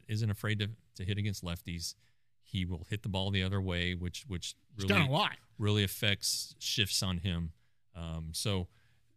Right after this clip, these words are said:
Speaker 1: th-, this is, this is a good development. Uh, again, he had, you know, last year, his first five games, I think he, he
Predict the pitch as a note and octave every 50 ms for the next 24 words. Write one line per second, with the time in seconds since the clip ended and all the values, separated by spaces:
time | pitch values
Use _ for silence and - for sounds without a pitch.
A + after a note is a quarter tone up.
0 | _ - A2 A#2 - - A2+ A#2 G#2+ - A#2+ A#2 - B2 A#2 A2+ A2 G#2+ G2+ G#2+
1 | G2 G2 A2+ G#2+ G2+ G2 F2+ G2 F#2+ F#2+ F#2+ F#2 F2 D#2 E2 E2+ D#2+ E2+ F2+ F#2+
2 | F#2 G2+ G2+ G2 F2 F2+ F#2 G2+ F#2 E2+ E2+ E2+ G#2 A2 A2 G#2+ F2+ F2 F2 -
3 | - _ _ _ _ _ _ _ _ _ _ _ - C#2 C#2+ D2+ D2+ D2+ D2 D#2+
4 | F#2 G#2 G#2 - - F#2+ E2 D#2+ E2 - - - F2+ - - - E2 E2+ E2+ F2
5 | G2+ A2 G2 E2+ E2+ E2+ F2 F2 - - E2+ E2 - - G2 F2 D#2+